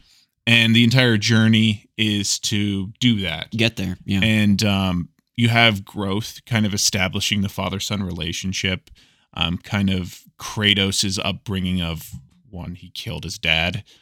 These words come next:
Speaker 1: He doesn't, he's never had that father figure who hasn't tried to kill him back. So
Speaker 2: Yeah.
Speaker 1: probably not the most healthy. And then figuring out how he becomes better as a father,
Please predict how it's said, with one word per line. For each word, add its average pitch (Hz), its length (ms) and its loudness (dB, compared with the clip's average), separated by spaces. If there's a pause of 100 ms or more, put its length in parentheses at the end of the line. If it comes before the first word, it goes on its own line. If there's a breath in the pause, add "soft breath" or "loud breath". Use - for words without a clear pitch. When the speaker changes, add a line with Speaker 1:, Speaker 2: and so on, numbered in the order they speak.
(240 soft breath)
Speaker 1:
He 127 120 -4
doesn't, 104 400 -4
he's 98 320 -4
never 98 320 0 (120)
had 92 360 -4
that 90 200 -6
father 90 380 -6
figure 110 460 0
who 110 220 -8
hasn't 98 380 -4
tried 98 260 -6
to 95 40 -8
kill 101 240 -6
him 123 320 2
back. 98 380 -2
So - 140 2
Speaker 2:
Yeah. 107 180 4
Speaker 1:
probably 170 260 4
not 131 220 0
the 110 60 -8
most 107 300 -2
healthy. 127 420 -2 (380 loud breath)
And 127 120 0
then 123 120 2
figuring 120 440 2
out 104 240 0
how 98 380 -4
he 101 280 -2
becomes 95 460 -4
better 95 300 -6
as 85 160 -6
a 92 60 -8
father, 87 560 -4